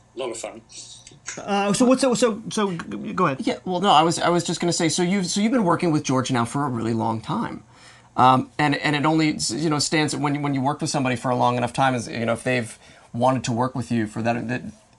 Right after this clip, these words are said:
Speaker 3: it just seems, uh, natural then that, you know, going forward on his newest Mad Max, which I know has now been, he's been trying to do for, you know,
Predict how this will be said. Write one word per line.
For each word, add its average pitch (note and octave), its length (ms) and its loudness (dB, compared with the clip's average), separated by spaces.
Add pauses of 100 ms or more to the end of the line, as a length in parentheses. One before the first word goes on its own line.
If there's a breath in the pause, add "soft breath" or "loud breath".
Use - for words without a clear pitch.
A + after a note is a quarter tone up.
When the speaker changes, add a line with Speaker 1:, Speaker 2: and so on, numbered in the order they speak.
(140)
Speaker 3:
it - 140 -10
just D3 260 -2
seems, C#3 320 0
uh, A#2 400 6 (240)
natural C3+ 420 2
then A#2+ 300 0
that, A2+ 280 0 (1300 soft breath)
you - 80 0
know, C3 120 2
going C3+ 340 0
forward C3 460 0
on A2+ 400 2
his A2+ 360 -2
newest A#2 500 0
Mad A2 280 0
Max, B2+ 480 0
which - 260 -4
I B2+ 80 4
know D3 220 4
has D3+ 180 0
now C#3 180 6
been, C#3 440 0 (340 soft breath)
he's C3+ 160 0
been C#3 120 2
trying B2+ 200 2
to B2+ 80 0
do C3 160 0
for, A#2+ 300 -2
you A#2 80 -2
know, A#2 140 0